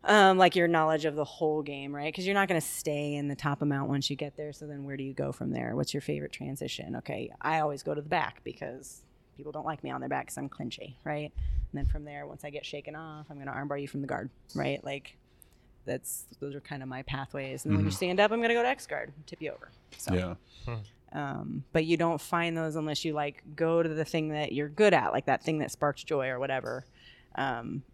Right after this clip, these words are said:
Speaker 1: and then from there, like, "Oh, okay, most people do this to me. All right, I can, I can now do this because I know that that's how most people react to me." So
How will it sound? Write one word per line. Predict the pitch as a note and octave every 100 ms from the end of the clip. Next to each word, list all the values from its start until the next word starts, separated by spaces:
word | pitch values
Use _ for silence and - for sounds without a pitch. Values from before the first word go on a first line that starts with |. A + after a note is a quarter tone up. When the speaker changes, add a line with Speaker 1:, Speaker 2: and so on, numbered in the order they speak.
| -
Speaker 1:
and | D3
then | C#3
from | - C#3
there, | C3+ C3+
like, | C3+ -
"Oh, | F4+ E4+ B3+ F#3+
okay, | F#3+ G#3 E3+ E3
most | F3+ G3+ G3+ -
people | F#3+ E3+ D#3
do | D3+ D3
this | C3+ -
to | -
me. | - - C3 -
All | D#3
right, | B2 - -
I | D#3
can, | F3+ D#3 D3+
I | D#3+ E3
can | E3+ E3+
now | D#3+ D3 D3
do | D3 C#3+
this | D3 E3+ D3 C#3 -
because | D3 C#3 D3
I | C#3
know | C#3+ C3+
that | C3
that's | C3+ -
how | C#3+
most | C#3+ D3 D3+ -
people | - - -
react | - - - -
to |
me." | - - - _ _ _ _ _ - - _ _
So | -